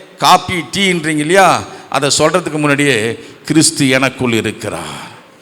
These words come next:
இந்த நாள் தேவன் எனக்கு தந்த நல்ல நாள், இவற்றிலே மகிழ்ந்து களி கூறுவேன்." அல்லேலூயா.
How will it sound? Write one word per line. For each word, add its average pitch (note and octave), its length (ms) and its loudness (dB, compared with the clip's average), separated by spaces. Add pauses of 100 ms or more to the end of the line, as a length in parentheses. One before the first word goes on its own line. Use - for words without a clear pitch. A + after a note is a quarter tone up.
(260)
இந்த C#3 320 0
நாள் C3 440 6 (680)
தேவன் C#3+ 360 4
எனக்கு C3+ 520 0
தந்த C3+ 320 2
நல்ல B2 360 2
நாள், G2+ 360 -2 (460)
இவற்றிலே C3 540 2
மகிழ்ந்து C3+ 580 2
களி A#2+ 400 -2
கூறுவேன்." F#2 640 -4 (500)
அல்லேலூயா. D#3+ 760 2